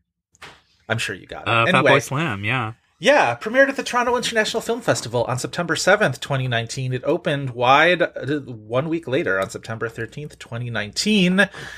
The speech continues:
Speaker 1: Chris, I'm gonna pull up a little phone, a little stopwatch. Give me a second. You'd think I'd be prepared for it this one time, but I'm not. Okay, so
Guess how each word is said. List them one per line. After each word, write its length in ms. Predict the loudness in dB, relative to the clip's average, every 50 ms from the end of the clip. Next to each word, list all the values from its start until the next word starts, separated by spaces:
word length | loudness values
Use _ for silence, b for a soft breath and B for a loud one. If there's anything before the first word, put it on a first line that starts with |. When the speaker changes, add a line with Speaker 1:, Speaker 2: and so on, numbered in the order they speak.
| B B B
Speaker 1:
Chris, 240 | 2 2 2 2 2
I'm 80 | -2 -4
gonna 140 | -4 -4
pull 140 | -2 2 4 4
up 100 | 4 4
a 20 |
little 140 | 2 -2 -2
phone, 440 | 4 6 8 8 10 8 6 6 4
a 20 |
little 160 | 4 2 2
stopwatch. 800 | 4 4 4 4 4 4 2 2 2 2 2 0 -4 -4 -4 -4 -6
Give 100 | -8 -12
me 60 | -12
a 60 | -10
second. 640 | -6 -4 -4 -4 -4 -6 -8 -8 -10 -14 -16 -16 -16 _ _ _ _ _ _ _ _ _ _ _ _ _ _ _ _ _ _ -12
You'd 140 | -12 -6
think 140 | -6 0 2
I'd 100 | 2 4
be 100 | 4 0
prepared 360 | -4 -4 -6 -2 0 0 0
for 120 | 0 -4 -12
it 100 | -12 -12
this 120 | -14 -12
one 160 | -10 -10 -10
time, 260 | -10 -10 -10 -10 -10 -12
but 100 | -14 -16
I'm 100 | -14 -14
not. 220 | -12 -14 -14 -12 _ -2
Okay, 280 | 0 2 2 2 0 -2 _ _ _ _ _
so 500 | -16 -10 0 4 6 6 6 4 0 -10